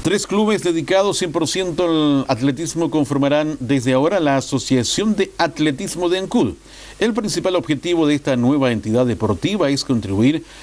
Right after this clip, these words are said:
a profesionalizar la disciplina, no solo en esta comuna, sino en toda la provincia de Chiloé,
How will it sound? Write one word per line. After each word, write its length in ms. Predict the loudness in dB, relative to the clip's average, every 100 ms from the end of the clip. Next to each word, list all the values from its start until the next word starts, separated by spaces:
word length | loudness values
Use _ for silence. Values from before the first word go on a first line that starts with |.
| -2
a 180 | 0 0
profesionalizar 960 | 0 -2 -2 -4 0 0 0 0 0 2
la 160 | 2
disciplina, 560 | 0 0 0 0 0 0
no 160 | 0 -2
solo 280 | 0 0
en 60 | 0
esta 300 | 0 -2 -2
comuna, 340 | 0 0 0
sino 320 | -2 0 0 2
en 180 | 0 0
toda 220 | 0 0
la 100 | 0
provincia 400 | 0 2 2 2
de 140 | 0
Chiloé, 440 | 0 -2 2 2